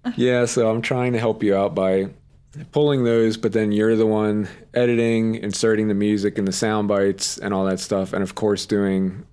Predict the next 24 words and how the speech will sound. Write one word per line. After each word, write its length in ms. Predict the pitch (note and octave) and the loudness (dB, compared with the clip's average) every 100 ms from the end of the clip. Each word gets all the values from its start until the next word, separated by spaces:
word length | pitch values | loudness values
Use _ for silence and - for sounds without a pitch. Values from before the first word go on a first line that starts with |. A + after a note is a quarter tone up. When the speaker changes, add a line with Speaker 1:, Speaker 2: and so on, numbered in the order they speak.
| - | -4
Speaker 2:
all 140 | G2 | -2
the 100 | G2 | 0
episode 500 | F#2+ F2 - G2 F#2 - | -2 -4 -4 -2 -2 -4
art, 320 | - G2 G2 - - - - | -2 -2 -2 -8 -20 -20 -6
and 80 | G2+ | -2
you're 120 | G2+ | 0
also 240 | G2 - | 0 0
managing, 360 | G2 F#2 F#2 F#2 | 0 -2 -2 -2
like, 160 | F2+ E2+ | -4 -6
the 60 | |
social 320 | - G2 - | -4 -2 -2
media. 340 | F2+ F#2 F2 F2+ | -2 -2 -4 -4
Speaker 1:
Mm-hmm. 380 | A3 G3+ G3 G3 | -4 -4 -6 -8
Speaker 2:
So 180 | - G2+ | -8 -4
you, 200 | G2+ G2 - | -4 -4 -8
you 300 | A2+ A#2+ B2+ | -4 0 0
seem 280 | - - B2+ | -2 -2 0
to 40 | A#2 | 0
be 120 | G#2+ | 0
handling 400 | G#2+ G#2+ G#2 G2+ | 0 0 0 0
more 220 | G2 G2+ | 0 0
of 120 | F#2+ | 0
the, 180 | F#2+ F#2+ | 0 0
like, 400 | F#2 F2 F2 - | 0 -2 -4 -10